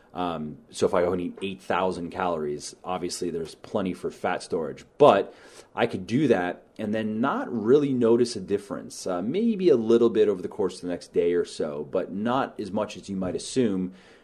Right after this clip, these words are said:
given how much food I ate. And, and also now that I've worked with a ton of people, I know people, and also people I know in, in, in real life, that are much more prone to storing fat when they overeat. And, and, you know, genetics definitely play a role there. I also,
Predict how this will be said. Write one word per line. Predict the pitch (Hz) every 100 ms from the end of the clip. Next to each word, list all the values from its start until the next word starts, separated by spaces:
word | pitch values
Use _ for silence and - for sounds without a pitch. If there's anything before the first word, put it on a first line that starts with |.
| _ -
given | 95 113 104
how | - 104
much | 90
food | - - 101
I | 92
ate. | 80 80 78
And, | - 107 101
and | 107 131
also | 147 143 127
now | 113 107 107 104
that | 92
I've | 85 82
worked | 92 107
with | 95
a | 85
ton | - 95
of | 82
people, | - 151 - 90 85
I | 87
know | 92 95 104
people, | 98 98 90 90 90 -
and |
also | 175 151 -
people | 113 92
I | 87
know | 90 87
in, | 76 85 78
in, | 87 80 -
in | 98
real | 85 80
life, | 87 98 90 - - - - _
that | 95 113 120
are | 98 104
much | 104 104 131 - -
more | 113
prone | 101 - 113 104 98
to | -
storing | - - 101 95 85
fat | - 85 82 - _ _ _ _ _ -
when | - 104
they | 98
overeat. | 90 101 92 104 98 101
And, | 113 113 113
and, | 113 131 127 95 - - - _ -
you | 190
know, | 117 90
genetics | - 135 143 -
definitely | 127 117 113
play | -
a | 98
role | 87 85 78
there. | 69 64 98
I | 87
also, | 95 95 - 101 92